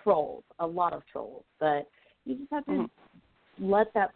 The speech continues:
Speaker 1: slide off your back, not engage with them, and keep on chugging. You'll be fine.
Speaker 2: There you go. You heard it from the queen
Speaker 1: <laughs>
Speaker 2: herself.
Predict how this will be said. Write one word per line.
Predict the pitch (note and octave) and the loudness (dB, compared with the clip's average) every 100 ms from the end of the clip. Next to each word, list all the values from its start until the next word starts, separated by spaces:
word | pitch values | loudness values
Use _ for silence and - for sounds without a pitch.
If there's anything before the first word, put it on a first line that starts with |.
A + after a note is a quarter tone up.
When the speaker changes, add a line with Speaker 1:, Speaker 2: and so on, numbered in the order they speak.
| - | 0
Speaker 1:
slide | F#3 F#3+ | 2 4
off | G3 - | 2 0
your | |
back, | F3 F3 F#3 - | 2 2 2 0
not | F#3+ F3+ | 0 0
engage | F3+ E3+ D#3+ E3 | 0 -2 -2 0
with | G3+ - | -2 4
them, | B3+ C#4+ D4+ | 6 6 2
and | F#3 F#3 F#3 F#3+ - | -2 -2 -4 -10 2
keep | G3 - | 2 4
on | G#3 G#3 | 2 2
chugging. | G#3 B3+ C4+ D#3+ | 2 2 0 0
You'll | E3 | -2
be | F3+ F3+ | -2 -2
fine. | A3 C#4 - _ _ _ _ _ _ _ _ _ _ _ _ _ _ _ _ _ _ _ _ - - - - - _ _ _ _ _ _ _ _ | -4 -4 -10 _ _ _ _ _ _ _ _ _ _ _ _ _ _ _ _ _ _ _ _ -20 -20 -20 -20 -20 _ _ _ _ _ _ _ _
Speaker 2:
There | - E3+ | 6 6
you | |
go. | E3+ C#4 A3+ | 8 6 6
You | E3+ F3+ | 0 -6
heard | F#3 G#3 G#3+ | -2 -2 0
it | G3 - - - - | -2 -8 -20 -14 0
from | G#3 F#3+ | 4 4
the | - - | 4 2
queen | G#3 F3 | 2 2
Speaker 1:
<laughs> | D#3+ | 0
Speaker 2:
herself. | F3+ - C4+ E4 | 0 4 6 6